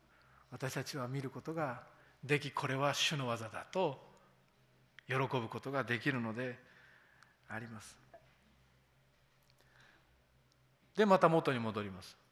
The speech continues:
でも、その罪人が伝道を任されているのであります。「お前たち罪人、無力な罪人には伝道なんか任すわけにいかない」と主は仰せにならずに、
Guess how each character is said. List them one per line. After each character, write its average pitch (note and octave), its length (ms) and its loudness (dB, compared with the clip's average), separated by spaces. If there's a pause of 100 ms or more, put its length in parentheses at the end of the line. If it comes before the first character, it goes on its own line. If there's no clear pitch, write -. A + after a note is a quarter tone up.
(2250)
で B2+ 100 -6
も、 A#2+ 100 -4
そ C#3 140 -4
の C3+ 160 0
罪 D3 280 0
人 E3 260 -2
が E3+ 120 4
伝 D3+ 280 2
道 D3+ 120 2
を D3+ 520 0 (240)
任 A#2+ 320 -2
さ C#3 100 0
れ A#2 100 -4
て B2+ 320 -4 (840)
い A#2+ 80 -8
る C3 120 -2
の A#2+ 120 -4
で A#2 80 -4
あ A2 80 2
り A2+ 80 -4
ま A2+ 120 -6
す。 - 140 -12 (880)
「お B2+ 40 -10
前 C#3+ 140 2
た C#3+ 120 -4
ち - 160 -10
罪 C#3+ 360 -2
人、 D3 340 2
無 D3 140 0
力 D3 220 2
な C3 100 -2
罪 C#3+ 360 -4
人 D3+ 140 0
に D3+ 100 -2
は C#3 220 4 (480)
伝 D3+ 220 4
道 D#3+ 100 4
な D#3 120 4
ん - 60 0
か - 80 -2
任 C3+ 320 0
す D3 60 -2
わ C3+ 100 2
け C3 80 -10
に B2 100 -6
い - 40 -10
か C#3+ 140 0
な D#3 120 2
い」 C#3+ 60 0
と C#3 120 -10
主 - 160 -4
は C3 60 0
仰 C3 140 -4
せ D3+ 120 -4
に C#3 80 -6
な C#3 100 -6
ら E3 140 0
ず C3 120 -8
に、 A#2+ 180 -8